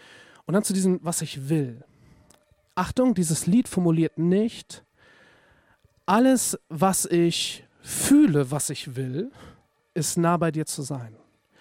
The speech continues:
Wir müssen es nicht fühlen. Etwas zu wollen, ist auch eine Entscheidung. Also lasst uns entscheiden zu sagen, "Hey Jesus, du sollst an erster Stelle stehen."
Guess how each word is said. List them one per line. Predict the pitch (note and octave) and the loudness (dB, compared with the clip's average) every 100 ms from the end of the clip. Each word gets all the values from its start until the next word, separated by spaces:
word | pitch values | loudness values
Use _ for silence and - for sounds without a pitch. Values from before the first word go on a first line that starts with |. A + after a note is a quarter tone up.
| - - - | -20 -20 -4
Wir | D#3 | 0
müssen | A#3 - | 2 2
es | A#3+ - | -2 -4
nicht | - | -6
fühlen. | - - A#2 A#2+ _ _ _ _ _ _ _ _ _ _ _ _ | -8 -8 -8 -10 _ _ _ _ _ _ _ _ _ _ _ _
Etwas | D#3+ F#3 - | -6 -4 -2
zu | D#3+ C#3 C#3 | -2 -2 0
wollen, | D#3+ A3 A#3 C3+ C#3 D3+ E3 _ _ _ | 2 4 2 0 -6 -10 -14 _ _ _
ist | - - | -10 -4
auch | G3 F#3 | -2 0
eine | E3+ | -2
Entscheidung. | D3 - D3 B2 A2+ _ _ _ _ _ _ _ _ _ - - - - - _ _ _ | -4 -8 -10 -12 -16 _ _ _ _ _ _ _ _ _ -20 -20 -20 -20 -20 _ _ _
Also | - E3 F#3 | -2 2 2
lasst | G#3+ A#3 | 2 0
uns | G#3 | -2
entscheiden | F#3 - A3+ A3 | -2 -2 -2 -2
zu | - | -2
sagen, | F3 E3+ | -2 -2
"Hey | D#3+ | -2
Jesus, | E3 F#3 F#3+ E3 - | -2 -2 -2 -4 -8
du | - G#3+ A3 | -6 -4 -4
sollst | F#3 F3+ E3+ D#3 D3 - - - _ _ - | -2 -2 -2 -4 -6 -12 -16 -20 _ _ -10
an | E3 E3+ E3+ - _ - | -6 -4 -6 -10 _ -12
erster | F#3 F3 - | -8 -6 -6
Stelle | E3 - C3+ | -8 -8 -8
stehen." | - - A#2 | -10 -14 -18